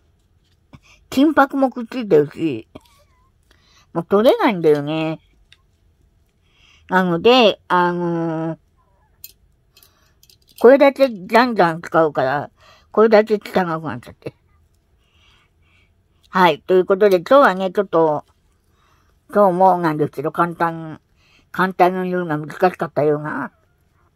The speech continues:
ちょっと、絵心、なんか、絵心があって、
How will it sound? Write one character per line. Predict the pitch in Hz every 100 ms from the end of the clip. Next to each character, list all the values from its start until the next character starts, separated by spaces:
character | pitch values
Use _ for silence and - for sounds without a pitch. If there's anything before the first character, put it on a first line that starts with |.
| _ _ _ _ _ _ _ _ _ _ _ _ -
ち |
ょ |
っ | 175
と、 | 165 151 - _ -
絵 | 196
心、 | 196 190 185 175
な | 180
ん | -
か、 | 170
絵 | 165 - 196
心 | 196 208 190 175
が | 175 170
あ |
っ | 165
て、 | - 156